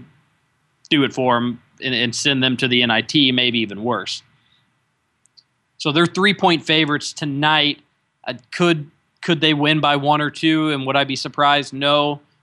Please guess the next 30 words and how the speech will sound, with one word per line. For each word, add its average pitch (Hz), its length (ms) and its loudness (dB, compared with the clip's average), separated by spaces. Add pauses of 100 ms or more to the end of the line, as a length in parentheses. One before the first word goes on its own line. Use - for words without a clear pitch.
But 131 100 -6
I 139 80 0
like 135 200 0
to 120 80 -16
think 143 260 -4
that 131 140 -6
they 117 120 -2
are 151 300 4
going 135 300 -4
to 131 120 -12
win. 117 440 -4 (360)
And 139 140 -2
if 139 140 -2
they're 143 120 -2
going 127 240 0
to 117 80 -4
win, 120 300 2
it'll 110 300 -2 (120)
obviously, 113 680 -2
free 123 300 -4
throws, 110 260 -2
hopefully, 110 500 -2 (280)
push 147 260 -2
that 120 280 0
to, 123 140 -6
to - 220 -8
greater 123 400 0
than 104 160 -10
three. 135 360 0 (400)
Uh, - 120 -16